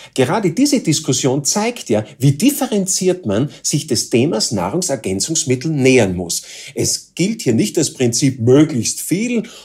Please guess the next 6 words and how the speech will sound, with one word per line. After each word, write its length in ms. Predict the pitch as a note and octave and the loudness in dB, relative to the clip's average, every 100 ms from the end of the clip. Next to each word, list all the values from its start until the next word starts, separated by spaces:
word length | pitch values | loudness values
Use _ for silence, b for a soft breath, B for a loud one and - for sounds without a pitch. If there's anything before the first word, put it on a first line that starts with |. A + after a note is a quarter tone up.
| B | B
und 460 | - B2+ A#2+ G#2+ - | 2 4 4 0 -4
von 260 | - A2+ G#2+ | -4 -4 -2
allem 600 | G2+ C3 G#2+ G#2+ G#2 G2+ | 0 2 2 2 0 -2
etwas, 760 | C#3 D#3 G3 G3 G3+ G#3 - - | 2 2 2 0 0 0 -2 -6
sondern 540 | - D3+ D#3+ D#3+ D#3+ - _ | -2 0 2 0 -4 -14 _
ein 340 | - A2 F2 | -2 -2 -2